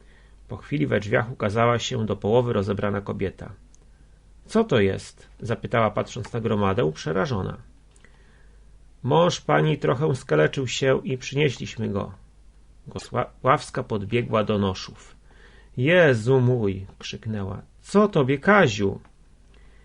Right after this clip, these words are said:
"Nie budź dzieci", szepnął mąż. "Matko miłosierna, krew, tyle krwi!"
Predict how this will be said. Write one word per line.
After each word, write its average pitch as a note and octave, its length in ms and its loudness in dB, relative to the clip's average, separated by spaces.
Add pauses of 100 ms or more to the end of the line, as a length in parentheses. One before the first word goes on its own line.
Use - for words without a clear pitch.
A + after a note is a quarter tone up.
(280)
"Nie C3 260 0
budź B2+ 260 -4
dzieci", A#2 600 -2 (260)
szepnął A#2 460 -8
mąż. - 480 -10 (320)
"Matko C#3 460 0
miłosierna, B2+ 680 0
krew, B2+ 520 -4
tyle D#3 400 0
krwi!" - 540 -6